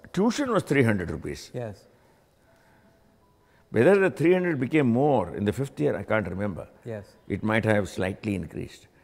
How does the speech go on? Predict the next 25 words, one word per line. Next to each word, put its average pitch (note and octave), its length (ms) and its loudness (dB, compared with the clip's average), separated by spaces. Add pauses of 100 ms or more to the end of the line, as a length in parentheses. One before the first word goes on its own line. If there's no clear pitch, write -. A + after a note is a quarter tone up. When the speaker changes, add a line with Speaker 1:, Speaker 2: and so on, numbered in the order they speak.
(120)
Speaker 1:
but C3 120 -4
nothing B2 380 -4
dramatic. F#2+ 480 -4 (280)
Speaker 2:
Mm. F#2+ 220 -18 (100)
Speaker 1:
It F#2 100 -8
was F2+ 120 -2
really C#3+ 260 2
very, A2+ 200 2
very A2+ 180 -2
economical. D#2 500 -10 (380)
Speaker 2:
That's A2 160 -18
right. G#2 140 -6
Speaker 1:
And, F#2+ 200 -4
uh, E2 400 -4 (880)
hostel, G3 480 -8 (1900)
what F#3 220 -4
I A3 100 0
remember D3+ 380 -2
is C#3+ 140 0
my G#2+ 160 0
dad B2 280 0
used E3 160 -4
to A#2 60 -14
send B2 340 0
f-, - 160 -12